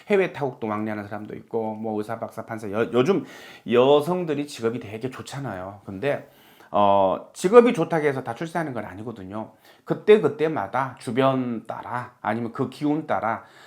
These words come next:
자기 기운이 좋을 때 뭐 예를 들어서 승격, 승진을 한다, 아니면 집을 산다, 뭐 부동산을 매입을 한다, 아니면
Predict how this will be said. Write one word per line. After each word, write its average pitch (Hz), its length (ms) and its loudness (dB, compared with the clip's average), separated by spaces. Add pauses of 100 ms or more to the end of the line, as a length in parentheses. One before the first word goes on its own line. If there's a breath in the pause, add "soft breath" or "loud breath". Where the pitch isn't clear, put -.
(240 loud breath)
자기 185 640 8
기운이 180 420 0
좋을 135 380 -4
때 104 580 0
뭐 101 360 -2
예를 107 200 0
들어서 107 300 -6
승격, 220 720 -4
승진을 214 540 -2
한다, 117 340 -6
아니면 120 240 -2
집을 120 320 -6
산다, 123 580 -4
뭐 107 360 -2 (180 loud breath)
부동산을 135 420 0
매입을 104 320 -4
한다, 101 400 -6
아니면 151 480 4